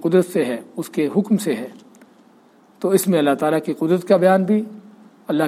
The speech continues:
کی نعمت کا بیان بھی، تو پھر بھی کیا ہے؟ افلا تعقلون، تو کیا تم عقل نہیں کرتے؟ اللہ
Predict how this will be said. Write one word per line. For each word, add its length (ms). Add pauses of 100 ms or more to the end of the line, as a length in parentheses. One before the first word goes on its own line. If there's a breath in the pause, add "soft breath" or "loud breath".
کی 80
نعمت 340
کا 100
بیان 260
بھی، 180 (1080)
تو 60
پھر 200
بھی 140
کیا 280
ہے؟ 60
افلا 440
تعقلون، 580
تو 140
کیا 200
تم 180
عقل 180
نہیں 140
کرتے؟ 300 (640 soft breath)
اللہ 180